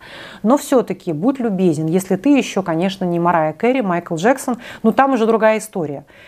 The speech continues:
Впереди там бегут двадцать охранников и так далее, к ним особо и не подойдёшь. Но если ты ещё пока не Марайя Кэрри, успокойся, успокойся, э, спокойно сфотографируйся со своим подписчиком,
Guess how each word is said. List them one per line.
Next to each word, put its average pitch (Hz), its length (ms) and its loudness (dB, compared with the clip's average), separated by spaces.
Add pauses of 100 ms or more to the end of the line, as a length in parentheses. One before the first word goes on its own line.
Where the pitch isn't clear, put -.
Впереди 208 540 0
там 185 220 0
бегут 190 280 0
двадцать 175 360 -2
охранников 269 600 -2
и - 40 -20
так 185 180 -2
далее, 165 180 0
к 160 100 -10
ним 190 140 0
особо 185 300 -2
и 185 40 0
не 180 100 -2
подойдёшь. 180 520 -4 (300)
Но 196 60 2
если 214 180 0
ты 208 140 0
ещё 240 200 0
пока 233 300 0
не 196 100 0
Марайя 202 380 2
Кэрри, 294 280 -2
успокойся, 196 800 -4 (100)
успокойся, 247 720 0
э, 175 380 0
спокойно 262 420 -2
сфотографируйся 202 680 -4
со - 80 -12
своим 190 220 -2
подписчиком, 202 640 -4